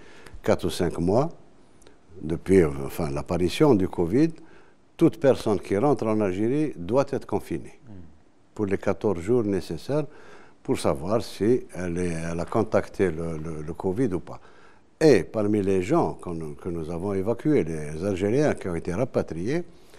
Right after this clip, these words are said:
Speaker 1: nous avons trouvé quand même presque cinquante, entre quarante et cinquante personnes contaminées. Heureusement que nous avons opté pour ce genre de confinement parce que ça aurait été une progression exponentielle.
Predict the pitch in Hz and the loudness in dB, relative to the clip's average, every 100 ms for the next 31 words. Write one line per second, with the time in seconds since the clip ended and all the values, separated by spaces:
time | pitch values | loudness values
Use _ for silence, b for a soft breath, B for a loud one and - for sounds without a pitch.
0 | B B B B 95 90 104 117 101 98 | B B B B 0 2 4 4 2 2
1 | 135 - - 127 160 165 - b b b | 0 0 0 2 2 2 -4 b b b
2 | _ _ 117 113 - - 147 147 98 - | _ _ 2 2 2 0 2 2 2 -2
3 | - - - - - - 95 107 139 - | -16 -20 -20 -16 -16 -4 0 2 2 2
4 | 85 90 - 123 - 85 82 107 95 80 | -4 -6 -4 -4 -4 -6 -4 -2 -2 -4
5 | - 123 - 90 85 104 151 B B B | -2 -2 2 0 0 0 -2 B B B
6 | _ - 151 135 98 113 135 185 - 107 | _ 8 10 10 8 4 2 2 0 2
7 | 131 123 92 92 85 87 78 143 110 98 | 4 4 2 0 -2 -4 -4 -6 -6 -6
8 | 98 82 82 - 78 - 71 98 - 87 | -6 -6 -8 -10 -14 -14 -12 -10 -8 -10
9 | - 92 87 78 - 139 135 B B B | -8 -8 -6 -6 -2 -2 -2 B B B
10 | B B - 104 95 98 90 92 - 104 | B B -8 -6 -2 -2 0 -2 0 -2
11 | - - 85 85 - 110 | -2 -6 -4 -4 -2 -4